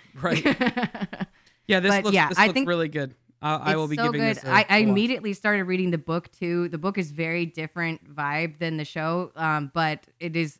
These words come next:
Speaker 2: interesting to read and compare. Um, and, but man, like, really, this show is so incredible. I think, like, if people, once you watched it, like, we should talk about it, um, because, like,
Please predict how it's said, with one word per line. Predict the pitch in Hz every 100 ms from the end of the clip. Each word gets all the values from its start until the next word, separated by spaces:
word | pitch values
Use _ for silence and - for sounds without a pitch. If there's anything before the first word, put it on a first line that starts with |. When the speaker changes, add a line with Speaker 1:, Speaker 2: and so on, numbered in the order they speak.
| 165
Speaker 2:
interesting | 160 165 151 170 156
to | 165
read | 147 156 160
and | 151
compare. | 156 - 139 160 185 -
Um, | 175 165 156 151 -
and, | 165 151 -
but | 170 -
man, | 175 165 143
like, | 147 147
really, | 156 226 277
this | 233 214
show | - 196 190
is | 175 160
so | - 170
incredible. | 165 165 160 151 156 151
I | 143
think, | 156 170 160 _ _ _ -
like, | 165 -
if | 160
people, | 208 202 214 208 190
once | 180 175 -
you |
watched | 160 156 160 -
it, | 185 180
like, | 170 156 160
we | 156
should | 151
talk | 160 156 175
about | 165 165
it, | 160 160 -
um, | 160 147 139
because, | 156 156 147
like, | 156 143 -